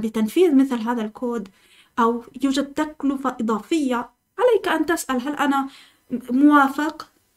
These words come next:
هل أنا جيد مع هذه التكلفة الإضافية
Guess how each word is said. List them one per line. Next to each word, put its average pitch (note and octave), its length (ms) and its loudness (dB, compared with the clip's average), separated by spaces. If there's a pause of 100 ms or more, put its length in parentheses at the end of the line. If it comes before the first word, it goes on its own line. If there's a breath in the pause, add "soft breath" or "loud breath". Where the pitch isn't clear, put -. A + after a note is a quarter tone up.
(100)
هل C#4+ 200 0
أنا C#4 560 2 (180)
جيد C#4 360 2
مع B3+ 280 2
هذه C4 100 0
التكلفة C4 440 -4
الإضافية D4+ 640 -4